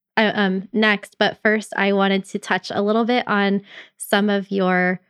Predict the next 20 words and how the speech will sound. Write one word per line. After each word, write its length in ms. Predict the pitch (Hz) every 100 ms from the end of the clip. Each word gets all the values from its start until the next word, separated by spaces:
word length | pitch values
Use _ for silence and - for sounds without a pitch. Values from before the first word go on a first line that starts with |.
| _ _ _ -
older 640 | 208 202 202 202 190 180 -
travel 500 | - 208 220 214 202
stories, 640 | - 202 190 196 196 -
because 580 | 202 196 196 190 190 - -
I 280 | 190 190
think 260 | 202 240 233 -
I've 260 | 220 254
never 240 | 294 294 262
really 320 | 233 202 208
hitchhiked 640 | 180 214 - 233 233 -
that 180 | 240 220
much. 280 | 233 226 -
I 60 | 190
guess 260 | 196 - -
being 200 | 190 196
a 60 | 185
girl, 300 | 180 180 185
maybe 300 | 185 190 180
I 100 | 180
was 300 | 185 -